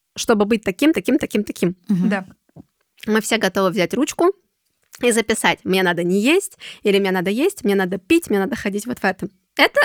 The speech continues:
Speaker 1: нормальное желание человека. Мы хотим легко чего-то достичь.
Speaker 2: Да. С минимальными затратами.
Speaker 1: Конечно. Если
Speaker 2: Мы
Speaker 1: я,
Speaker 2: ленивые же.
Speaker 1: я же, если, да, я могу лежать, <laughs> зачем мне стоять?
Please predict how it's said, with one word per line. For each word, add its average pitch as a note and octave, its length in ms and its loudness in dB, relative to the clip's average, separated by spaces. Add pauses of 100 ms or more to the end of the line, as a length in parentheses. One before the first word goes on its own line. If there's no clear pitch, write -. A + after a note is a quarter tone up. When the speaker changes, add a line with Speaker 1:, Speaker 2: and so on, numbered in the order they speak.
Speaker 1:
нормальное A#3 640 2
желание G#3 340 0
человека. - 280 -6
Мы D4 100 0
хотим C4 320 -2 (220)
легко B3 520 2 (180)
чего-то A#3+ 380 0
достичь. B3+ 360 0
Speaker 2:
Да. G3 200 -2 (400)
С - 160 -12
минимальными A3+ 640 2
затратами. G3 440 -4
Speaker 1:
Конечно. G3 640 2
Если A3+ 240 0
Speaker 2:
Мы A3+ 60 4
Speaker 1:
я, B3+ 80 4
Speaker 2:
ленивые A3 360 2
же. F3+ 160 -8 (100)
Speaker 1:
я A#3+ 180 2
же, G3+ 120 -2
если, E4 240 0
да, A#3+ 160 4
я G#3 140 2
могу B3+ 240 -2
лежать, C#4+ 540 0
<laughs> - 480 0
зачем - 280 0
мне B3 140 0
стоять? F#3+ 420 -2